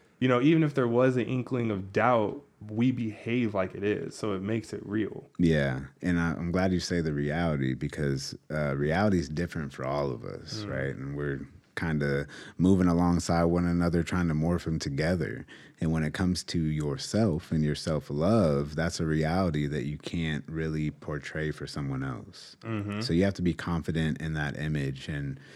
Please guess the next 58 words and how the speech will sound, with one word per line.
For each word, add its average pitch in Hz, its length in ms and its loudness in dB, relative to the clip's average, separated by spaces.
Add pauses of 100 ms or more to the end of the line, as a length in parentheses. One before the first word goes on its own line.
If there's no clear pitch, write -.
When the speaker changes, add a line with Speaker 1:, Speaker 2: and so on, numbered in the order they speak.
(180)
Speaker 2:
really 107 240 8
understand 90 720 2
what 85 280 2
that 80 220 0
self-love 82 520 0
means 82 460 0
to 82 140 -4
you 69 320 2
and 65 120 -4
how 78 220 -4
you're 78 160 0
gonna 76 220 -2
tend 78 380 -2
to 76 80 -8
that 71 200 0
love 73 260 0
on 71 140 -4
a 67 40 -4
daily 69 320 -2
basis. 69 600 -6
Because, 71 540 -8 (400)
again, 85 360 6
you 76 120 2
can 69 180 -2
say 147 240 6
you 107 160 8
love 71 220 2
yourself 69 500 -2 (380)
just 82 160 -2
the 76 80 -4
same 85 240 2
way 80 200 4
that 78 160 2
you 76 120 -2
can 73 160 -2
tell 110 360 4
someone 82 400 4
else 127 260 0
that - 120 0
you 73 160 -2
love 85 380 2
them. 65 260 -2
But 69 160 -4
how 95 140 0
are 104 80 8
you 95 100 6
showing 92 320 4
that 76 160 2
person 98 340 2
that 78 100 4
you 73 100 2
love 85 240 2
them 73 320 0
other 85 200 2
than 76 200 0
just 73 240 -4
saying 73 400 0
it? - 180 -12